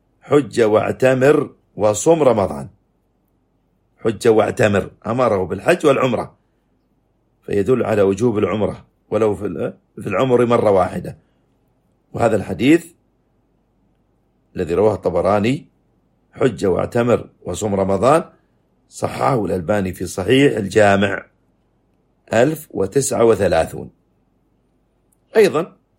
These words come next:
مما يستدل به على وجوب العمرة قوله صلى الله عليه وسلم: "دخلت العمرة في الحج إلى يوم القيامة"، دخلت العمرة في الحج إلى يوم القيامة.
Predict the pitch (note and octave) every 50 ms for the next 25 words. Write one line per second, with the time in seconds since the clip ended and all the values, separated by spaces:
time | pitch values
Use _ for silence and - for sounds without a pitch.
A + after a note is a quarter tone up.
0 | - - G2+ G2 F#2 F#2+ F#2+ F#2+ - A2 F#2+ E2+ B2+ A#2 G2 G2 F2+ G2+ G#2 G2+
1 | G2 F#2 G2+ F#2+ F#2 F2+ F#2 F2+ F2 A2+ A#2 G#2 F2+ F#2+ F2+ F2 G2 A#2 A2+ A2+
2 | A#2 G#2+ G2+ - _ _ _ _ _ _ _ _ _ _ _ _ _ _ _ _
3 | - C3 C3 A#2 G2+ F#2+ F2+ E2+ - F#2 F2 F2 F2+ F2 E2 - - A2+ A#2 A#2+
4 | A#2+ G#2+ F#2+ - C3+ C#3+ - B2+ G#2 G2 G2+ G2+ - - F#2+ - F2 A2 C#3+ C#3
5 | B2 B2 B2+ B2+ - D3+ D#3+ E3 D3 A2 - - - G2+ F#2 - - - F3 E3+
6 | C#3 - - B2 A2+ - G#2+ A#2+ A#2 A2 G2+ A2 B2+ C#3 C#3 B2 A2 - - -
7 | G#2 F2 D2 B1+ G#1+ - - - _ _ _ _ _ _ _ _ _ _ _ _
8 | _ _ _ _ _ _ _ _ _ - - G#2+ F#2+ - G2+ F#2+ F#2 - - G2
9 | G2 A#2+ A2+ G2+ F#2 - - F2 - F#2 - - A#2+ D#3 F3 - - - - _
10 | _ _ _ _ _ _ _ _ _ _ _ _ _ _ - A#2 A#2+ A#2+ G#2+ A#2+
11 | C#3 D#3 E3 D3+ C#3+ - - C3 A#2 A#2+ B2 B2 A#2+ A#2 A#2+ A#2+ G#2 -